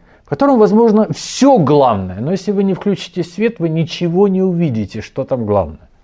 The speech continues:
Потому вот и Библия так устроена. Если в каких-то вопросах вы не включите свет,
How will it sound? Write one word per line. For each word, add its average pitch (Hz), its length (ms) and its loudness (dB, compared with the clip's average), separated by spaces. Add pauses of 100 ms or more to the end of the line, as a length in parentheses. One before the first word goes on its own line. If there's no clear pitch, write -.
(800)
Потому 233 300 2
вот 247 200 2
и 240 140 2
Библия 202 480 4
так 175 240 -6
устроена. 120 600 0
Если 220 320 -2
в - 80 -4
каких-то 220 520 0
вопросах 208 520 0
вы 202 120 2
не 202 100 4
включите 180 720 -2
свет, 277 600 2